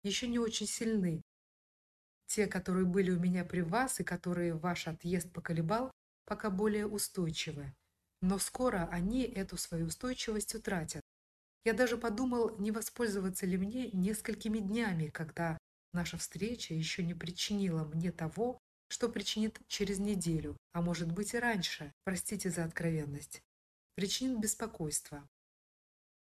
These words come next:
Я подумал, не воспользоваться ли мне этими днями, прежде чем наступит полное забвение,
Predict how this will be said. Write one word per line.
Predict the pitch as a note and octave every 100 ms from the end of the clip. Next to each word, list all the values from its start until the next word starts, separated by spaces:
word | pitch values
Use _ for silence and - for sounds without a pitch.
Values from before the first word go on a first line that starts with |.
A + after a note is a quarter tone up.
| _ _
Я | F#3+ G#3+
подумал, | A3+ A3 A#3+ A3 G#3+
не | G3+
воспользоваться | G#3+ A3 - C#4 A#3+ A#3+ A#3 A3
ли | G#3
мне | F#3+ F#3+
этими | G3+ G#3 - G3
днями, | F3 G#3+ A3 G3
прежде | G3+ A#3 A#3+ A3
чем | G#3 G#3 F3+
наступит | F3+ - F#3+ F#3 -
полное | F3 E3+ E3
забвение, | E3 F3 D#3+ D#3+ E3+ D#3